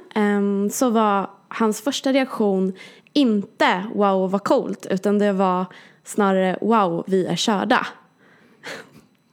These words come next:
Vad är det som är så himla speciellt med Shenzhen?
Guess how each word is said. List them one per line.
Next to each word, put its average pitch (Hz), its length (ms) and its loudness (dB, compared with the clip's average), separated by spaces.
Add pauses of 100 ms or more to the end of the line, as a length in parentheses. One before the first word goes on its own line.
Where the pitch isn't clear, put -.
(500)
Vad 277 400 2
är 277 120 2
det 277 100 2
som 262 200 0
är 262 160 2
så 254 140 -2
himla 247 320 2
speciellt 285 580 -2
med 208 200 2
Shenzhen? 220 600 0